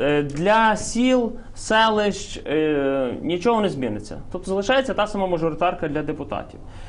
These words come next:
Якщо говорити про райони, області, міста, то тут вже будуть радикальні зміни. У нас з'являється так звана пропорційна виборча система з преференціями.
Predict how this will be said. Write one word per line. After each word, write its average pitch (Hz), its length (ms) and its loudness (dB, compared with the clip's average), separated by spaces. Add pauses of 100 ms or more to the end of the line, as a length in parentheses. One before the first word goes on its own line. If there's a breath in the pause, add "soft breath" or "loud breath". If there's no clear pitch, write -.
Якщо - 260 2
говорити 247 380 4
про 196 240 2
райони, 175 580 4
області, 156 760 0 (220 loud breath)
міста, 226 480 2 (100)
то - 60 -4
тут 226 280 -2
вже 185 320 -2
будуть 202 280 -2
радикальні 175 420 2
зміни. 131 340 0
У - 100 -4
нас 214 180 0
з'являється 208 480 0
так 165 160 -4
звана 190 480 0 (560 loud breath)
пропорційна 180 580 0
виборча 202 400 0
система 190 380 0
з - 40 -8
преференціями. 160 760 -2